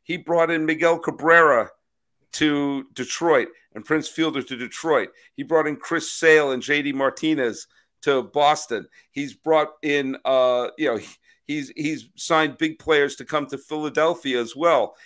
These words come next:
He's goes for it wherever he goes.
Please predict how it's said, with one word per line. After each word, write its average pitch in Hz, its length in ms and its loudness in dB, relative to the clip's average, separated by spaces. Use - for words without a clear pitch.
He's 151 340 -6
goes 170 480 6
for 156 320 0
it - 100 -6
wherever 139 380 0
he 131 180 -10
goes. 143 800 0